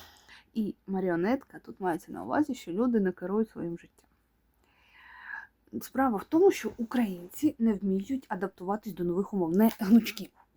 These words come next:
Гнучкості в нас немає. В нас немає гнучкості, на жаль. І наше життя створене так в країні, що якщо ось така жопа, ми не можемо гнучко реагувати, гнучко там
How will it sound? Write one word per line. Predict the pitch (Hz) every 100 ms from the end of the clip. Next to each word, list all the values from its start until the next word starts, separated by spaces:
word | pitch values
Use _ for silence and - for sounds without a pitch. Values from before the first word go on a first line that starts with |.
| _
Гнучкості | 185 262 - - - 185
в |
нас | 175 -
немає. | 143 147 -
В | 180
нас | 240 269
немає | 247 240
гнучкості, | 220 208 - - _ _
на | 202
жаль. | 226 170 - _ - - - - - _ -
І | 233 190 - _ _ _ -
наше | 220 240 220 190
життя | 185 202 - 202
створене | - - 196 165 - -
так | - 302
в |
країні, | - 381 320 190 175
що | - - 233 190 - - - -
якщо | 202 - 269
ось | 226
така | 220 - 214 202 _ _
жопа, | 196 180 165 - 269 320 _ _ _ _ -
ми | 202 202
не | 196
можемо | 190 196 208 269 269
гнучко | 190 190 196 - 269 262 220
реагувати, | 208 180 170 160 190 -
гнучко | 208 196 208 - 202
там | 196 190